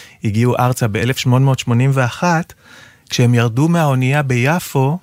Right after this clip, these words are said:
אה, הוא הודיע לה שהם נודרים נדר,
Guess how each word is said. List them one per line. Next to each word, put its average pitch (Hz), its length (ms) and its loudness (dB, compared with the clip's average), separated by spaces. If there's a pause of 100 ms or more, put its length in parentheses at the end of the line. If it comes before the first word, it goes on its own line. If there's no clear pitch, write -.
(960)
אה, 113 220 0
הוא 113 280 0
הודיע 117 400 2
לה 92 300 -4 (640)
שהם 110 360 -2
נודרים 107 460 0
נדר, 107 380 0